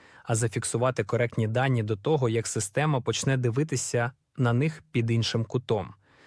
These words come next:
Саме кінець року — момент, коли це ще можливо зробити відносно спокійно.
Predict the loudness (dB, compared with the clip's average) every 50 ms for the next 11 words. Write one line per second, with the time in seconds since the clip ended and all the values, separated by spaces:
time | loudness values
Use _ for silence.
0 | -20 -20 -18 -12 -6 -2 0 2 2 2 0 0 0 0 0 0 0 -2 -2 0
1 | 2 2 0 0 -2 -4 -6 -6 -8 -14 -20 -20 -10 _ 0 2 2 4 4 2
2 | 2 2 2 0 -2 -2 0 2 2 2 2 0 0 -2 -2 0 0 0 2 2
3 | 0 2 2 2 2 2 2 0 -2 -4 -6 -14 -14 -8 -4 0 2 2 2 2
4 | 2 2 0 0 0 0 0 0 2 2 2 2 2 0 0 0 -2 -2 -2 -2
5 | -4 -4 -4 -2 -2 -2 -2 -2 -2 -4 -8 -10